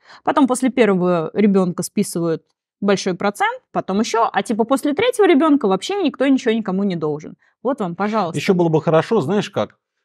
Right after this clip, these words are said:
Speaker 2: чтобы эта квартира, ну, я не знаю, как это продумать, чтобы
Speaker 1: Ну,
Speaker 2: так,
Speaker 1: это же
Speaker 2: чтобы,
Speaker 1: да.
Speaker 2: чтобы, чтобы не было такого, что они в брак вступили, развелись, и, а квартира осталась, да?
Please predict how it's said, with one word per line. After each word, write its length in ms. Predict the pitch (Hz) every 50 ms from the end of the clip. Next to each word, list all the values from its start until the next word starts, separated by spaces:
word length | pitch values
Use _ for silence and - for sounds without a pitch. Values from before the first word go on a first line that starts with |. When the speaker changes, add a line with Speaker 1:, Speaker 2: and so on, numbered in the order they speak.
| _ _
Speaker 2:
чтобы 960 | _ - - - 143 135 135 131 131 127 127 127 127 127 127 123 120 - - - - _ _
эта 460 | - 131 110 - 120 117 110 107 107
квартира, 440 | - 127 131 131 - 226 233 190 135
ну, 80 | 127 135
я 140 | 156 180 202
не 80 | 196 196
знаю, 200 | 165 170 139 117
как 120 | 117 110
это 120 | 123 113 110
продумать, 400 | - 127 139 160 220 226 190 -
чтобы 200 | - 147 131 135
Speaker 1:
Ну, 60 | -
Speaker 2:
так, 80 | - 214 -
Speaker 1:
это 160 | - - -
же 60 | 185
Speaker 2:
чтобы, 140 | 180 170 156
Speaker 1:
да. 60 | 143
Speaker 2:
чтобы, 200 | - - 170 151
чтобы 220 | - - 185 185
не 80 | 190 190
было 160 | 165 170 160
такого, 280 | - 170 165 - 202 170
что 160 | - - 165
они 120 | 156 156
в 40 | 151
брак 220 | 147 - 156 151 -
вступили, 360 | - - 160 - 233 226 185
развелись, 580 | 147 139 131 123 143 165 190 233 220 220 -
и, 40 | 147
а 60 | 127
квартира 400 | 113 - 135 135 - - 180 160 147
осталась, 460 | 135 - - 113 95 87 87 90 _
да? 200 | - 123 156 180